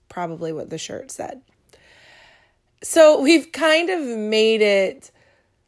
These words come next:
like, socially acceptable not to complete things. Like, we've kind of made it okay to not be motivated,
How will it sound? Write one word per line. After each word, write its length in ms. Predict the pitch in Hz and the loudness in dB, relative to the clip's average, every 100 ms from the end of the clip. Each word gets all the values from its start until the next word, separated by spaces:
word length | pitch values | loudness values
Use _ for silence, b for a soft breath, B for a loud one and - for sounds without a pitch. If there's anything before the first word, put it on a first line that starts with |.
| _ | _
like, 800 | 220 226 214 208 202 - _ _ _ - | 0 4 6 6 4 -4 _ _ _ -20
socially 720 | - 269 277 277 311 285 262 | -2 2 2 0 -2 0 2
acceptable 1300 | 220 - - 208 240 - 185 175 170 160 156 160 - _ _ _ | 0 -2 -2 -2 -2 -6 -6 -4 -4 -4 -6 -8 -12 _ _ _
not 680 | 202 220 226 226 226 - - | -4 2 4 4 4 0 -10
to 200 | - 233 - - | -6 -6 -6 -6
complete 1080 | 226 190 - - 208 202 196 196 190 - _ _ _ _ _ _ | -6 -6 -10 -14 -8 -4 -2 -2 -2 -6 _ _ _ _ _ _
things. 760 | - - 190 160 - 107 202 - - _ _ _ _ - | -18 -6 -6 -6 -12 -14 -16 -20 -20 _ _ _ _ -2
Like, 300 | 233 226 - | 2 2 0
we've 220 | 269 - | -10 -10
kind 260 | - 311 320 | -6 -4 -2
of 60 | |
made 180 | 311 254 | -2 -2
it 120 | 240 | -2
okay 680 | 226 214 - 202 196 190 190 - B B B B | -2 -4 -4 -4 -2 -2 -4 -8 B B B B
to 640 | - 247 233 226 220 214 170 | -4 2 4 6 4 -2 -6
not 380 | 214 240 254 - | -6 -4 -4 -6
be 100 | 254 | -6
motivated, 800 | 233 240 233 180 143 117 - | 0 0 0 -4 -6 -6 -10